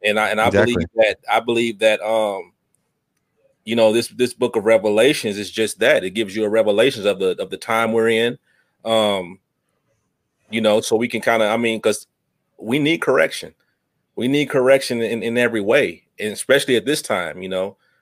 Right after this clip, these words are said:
Speaker 1: because ultimately we're here to please God, you know, and, and, and just like we correct our children, God is doing the same thing for the church, you know?
Speaker 2: Yeah.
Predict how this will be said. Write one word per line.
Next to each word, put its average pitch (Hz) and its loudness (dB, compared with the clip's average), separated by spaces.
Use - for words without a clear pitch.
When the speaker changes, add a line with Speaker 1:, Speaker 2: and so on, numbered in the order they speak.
Speaker 1:
because 104 -2
ultimately 113 2
we're 113 -2
here 117 -2
to 95 -6
please 95 -8
God, 104 0
you 98 -12
know, 104 0
and, 95 -2
and, 95 -6
and 104 0
just 117 0
like 117 2
we 120 0
correct 113 2
our 95 4
children, 104 0
God 120 2
is 104 0
doing 113 2
the 107 -4
same 110 0
thing 107 0
for 101 0
the 98 -8
church, - -2
you 92 -10
know? 98 -2
Speaker 2:
Yeah. 107 0